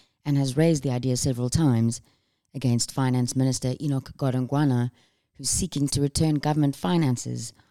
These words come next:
hard hit by a decade of overspending, mismanagement and corruption to a sustainable path. The Pretoria Society of Advocates is calling for the removal of Advocate Dali Mpofu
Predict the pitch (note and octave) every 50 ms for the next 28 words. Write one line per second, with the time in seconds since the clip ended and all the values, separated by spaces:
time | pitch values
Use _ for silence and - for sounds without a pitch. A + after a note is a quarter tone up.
0 | _ _ _ _ - - E3 D#3+ D#3 C3+ - E3 D3 - - - - D3+ C#3+ C#3+
1 | C#3+ C#3 - D#3 - - D3+ D3 D3 - - C#3+ - - - D#3+ D#3+ D#3 D#3+ -
2 | - D3 C3+ C3 B2+ C3 B2+ C3 C3 - _ _ _ _ _ - C#3+ C#3 - D#3+
3 | E3 E3+ F3 D#3+ C#3 C3+ B2+ B2 B2+ B2 - - C3 B2+ - - C#3+ D#3+ E3 -
4 | - - A#2 A2+ A2+ A2 - _ _ _ _ _ _ - - D3+ D3 - - D3
5 | - - D#3+ D#3+ C#3 B2+ A2+ G#2+ - - B2+ A#2 - - - - - - _ _
6 | _ _ _ _ _ _ _ _ _ _ _ _ _ _ _ _ _ _ _ _
7 | _ _ _ _ _ _ _ _ _ _ _ _ _ _ _ _ _ _ _ _
8 | _ _ _ - - - - D#3 D3+ C#3+ C#3 C#3 B2 - C3+ - - C3+ C3 C3
9 | B2+ - C3 B2+ C3+ - C#3+ B2 - - E3 D#3+ D3 - - - C3 A#2+ - -
10 | - - D#3 C#3 - - - E3+ E3 D#3+ D#3+ D#3+ - D#3+ D3 D#3 D3 D3 D3+ D3
11 | C#3+ D3 D#3+ E3+ E3 B2+ B2 A#2+ A#2+ - B2 B2 C3 - B2 B2 A#2+ - - -
12 | A#2+ - - B2+ B2 B2 B2 A#2+ A#2 A#2 A#2 - - C3+ C#3 - - A2 A2 A2+
13 | A#2